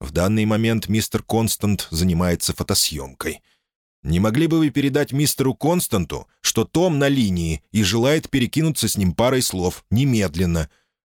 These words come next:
Через тридцать секунд Джефф был у телефона. «Извини, Джефф», — сказал Том, —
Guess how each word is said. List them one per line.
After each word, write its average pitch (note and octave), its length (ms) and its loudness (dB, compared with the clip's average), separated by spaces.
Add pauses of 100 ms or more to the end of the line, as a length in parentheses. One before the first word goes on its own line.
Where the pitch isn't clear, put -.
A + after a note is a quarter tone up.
(140)
Через F2 300 0
тридцать - 340 -4
секунд C#3+ 560 -2
Джефф G2 360 -2
был A#2 240 0
у G#2+ 80 -4
телефона. D2 640 -4 (640)
«Извини, B2+ 480 2
Джефф», — A2 500 -2 (160)
сказал D#2+ 420 -2
Том, — D2 360 -8